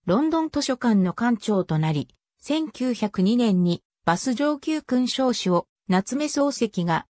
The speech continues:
文学評論の関東で原文のまま詳細に紹介している。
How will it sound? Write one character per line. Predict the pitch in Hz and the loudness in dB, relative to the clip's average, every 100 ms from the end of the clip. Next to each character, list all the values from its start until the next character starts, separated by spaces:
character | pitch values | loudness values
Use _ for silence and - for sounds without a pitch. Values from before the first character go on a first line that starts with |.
| _ | _
文 | 160 226 311 | 0 2 2
学 | 311 - | -2 -2
評 | - 285 262 | 0 2 2
論 | 226 180 | 2 2
の | 196 | 2
関 | 196 214 | 0 0
東 | 220 220 | 0 0
で | 190 | 0
原 | 185 196 240 | 2 2 2
文 | 254 247 | 2 2
の | 247 | 2
ま | 208 196 | 2 2
ま | |
詳 | 202 - 196 | 0 -2 -4
細 | 220 220 208 | -2 0 2
に | 196 190 - _ _ | 2 0 -4 _ _
紹 | - 208 240 | -6 -2 -2
介 | - 220 | 0 -2
し | 208 - | -2 -4
て | 202 | -2
い | 185 | -2
る。 | 156 156 | -2 -8